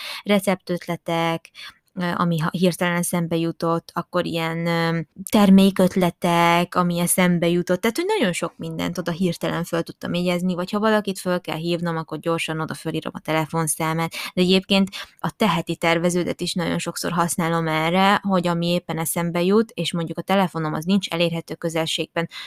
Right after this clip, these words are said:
pontosan azért, mert sokszor fölrakom a polcra, hogyha gyerekek körülöttem vannak, hogy ne lássák annyira, hogy én a, a, abba bújok ilyen sok időt, tehát ezt én is próbálom amúgy limitálni, akkor azért jó, hogy az asztalomon ott vannak a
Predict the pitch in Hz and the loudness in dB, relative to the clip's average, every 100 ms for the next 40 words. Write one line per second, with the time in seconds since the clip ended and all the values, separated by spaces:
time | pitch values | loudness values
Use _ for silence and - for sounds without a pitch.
0 | - - 254 254 180 170 170 180 170 170 | -4 4 6 6 4 4 4 2 0 -2
1 | 190 - 175 - 214 240 175 170 - 160 | -4 -6 -6 0 2 2 0 -4 0 0
2 | 151 - 165 170 156 160 156 156 156 - | 0 0 0 -2 -4 -4 -2 -2 -4 -6
3 | 170 156 151 - 160 151 151 151 160 - | -2 0 0 -2 -4 -2 -2 -2 -4 -6
4 | - - - - 185 180 165 - 147 156 | -8 -10 -12 -2 2 4 4 2 0 -2
5 | - 160 165 160 160 165 160 156 156 156 | -2 0 0 0 0 0 -2 -4 -2 -2
6 | 151 - 151 151 - 165 165 - 160 160 | -2 -2 0 2 2 0 -2 -4 -2 2
7 | 156 - - _ - 180 156 - 160 170 | 0 -2 -12 _ -2 0 0 -4 -2 0
8 | 151 156 196 220 - - - - - 175 | 4 4 4 2 -10 -18 -20 -14 -6 -2
9 | 185 165 170 - 165 165 160 160 160 170 | 2 2 2 0 2 2 2 0 0 0
10 | 165 170 180 175 185 208 - 175 - 170 | 0 0 0 2 4 2 0 -2 0 0
11 | 165 175 - 175 170 160 160 160 - 156 | 0 -2 0 2 2 0 -2 -2 -4 -4
12 | 147 139 156 - 151 156 156 - 147 160 | -2 -4 -4 -6 -6 -6 -6 -2 -2 -2